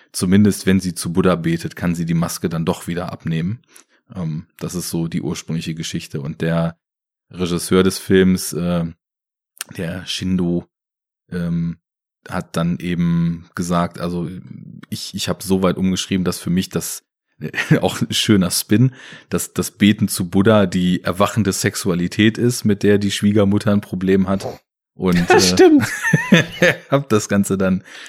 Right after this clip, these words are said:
Speaker 1: äh, etwas, etwas
Speaker 2: Ja.
Speaker 1: umgemodelt, so als Basis für den Film.
Speaker 2: Genau. Und diese, der Titel kommt ja auch daher,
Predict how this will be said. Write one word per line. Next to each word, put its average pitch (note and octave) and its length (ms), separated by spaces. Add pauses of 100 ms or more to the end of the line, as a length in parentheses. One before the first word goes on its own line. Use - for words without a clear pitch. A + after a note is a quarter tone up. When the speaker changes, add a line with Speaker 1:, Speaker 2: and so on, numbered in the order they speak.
(380)
Speaker 1:
äh, E2+ 260
etwas, E2+ 680
etwas F2+ 300
Speaker 2:
Ja. - 60
Speaker 1:
umgemodelt, F2 800
so D#2+ 140
als D#2 180
Basis E2 420
für - 140
den E2+ 140
Film. E2 360 (1000)
Speaker 2:
Genau. D#3+ 280
Und E3 240
diese, D#3 300
der D3 200
Titel G3 380
kommt F3 240
ja D3+ 80
auch D#3 180
daher, G#3 500